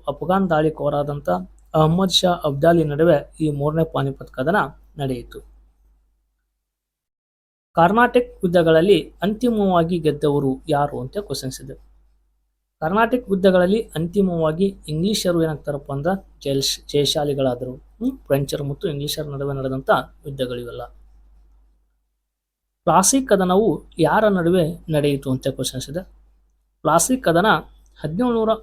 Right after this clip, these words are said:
ಐವತ್ತೇಳು ಸಿರಾಜ್ ಉದ್ ದೌಲ್ ಮತ್ತು ಬ್ರಿಟಿಷರ, ಆ, ನಾಯಕ ಆದಂಥ ರಾಬರ್ಟ್ ಕ್ಲೈವ್ನ ನಡುವೆ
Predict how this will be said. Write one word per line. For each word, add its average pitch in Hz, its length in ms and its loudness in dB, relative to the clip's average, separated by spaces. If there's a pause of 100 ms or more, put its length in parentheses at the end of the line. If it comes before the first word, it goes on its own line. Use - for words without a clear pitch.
ಐವತ್ತೇಳು 160 840 0 (300)
ಸಿರಾಜ್ 190 440 2
ಉದ್ 165 220 -2
ದೌಲ್ 143 260 0
ಮತ್ತು 143 340 -2
ಬ್ರಿಟಿಷರ, 165 600 -2 (720)
ಆ, 127 240 -4 (1200)
ನಾಯಕ 151 320 0
ಆದಂಥ 139 360 -4 (280)
ರಾಬರ್ಟ್ 147 440 2
ಕ್ಲೈವ್ನ 143 440 0
ನಡುವೆ 143 280 2